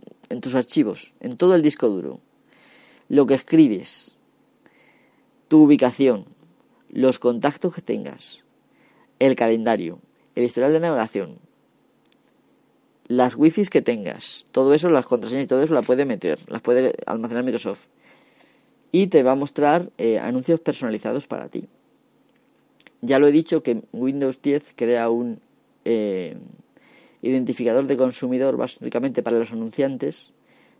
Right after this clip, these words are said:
para que te, eh, un identificador único para que te tengan controlado en su base de usuarios de cara a, a venderte, digamos, a los anunciantes. Bueno, eh,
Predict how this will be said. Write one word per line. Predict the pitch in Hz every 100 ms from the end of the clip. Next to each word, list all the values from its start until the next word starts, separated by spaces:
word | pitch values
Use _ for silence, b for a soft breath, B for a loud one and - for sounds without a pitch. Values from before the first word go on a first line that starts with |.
| _ -
para | 131 139
que | 131
te, | 117 - -
eh, | 85 80
un | 143
identificador | 143 135 131 131 147
único | 151 156 151
para | 117
que | 110
te | 113
tengan | 123 127 127
controlado | 123 117 120 123 147 170 _ _ _ -
en |
su | 120 117
base | 117 123 131
de | 123 104 92 80 92
usuarios | - - 117 87 123 - _ _ b b b
de | 113 113
cara | 120 127 123
a, | 113 -
a | 107
venderte, | 107 104 113 113
digamos, | 107 107 117
a | 98
los | 98
anunciantes. | 80 92 95 95 - - - _ b b b b b b b _ _ _ _ _ _ _ _ _ _ _ _ _
Bueno, | 120 113 - _ _ _ _ _
eh, | 131 123 113 110 107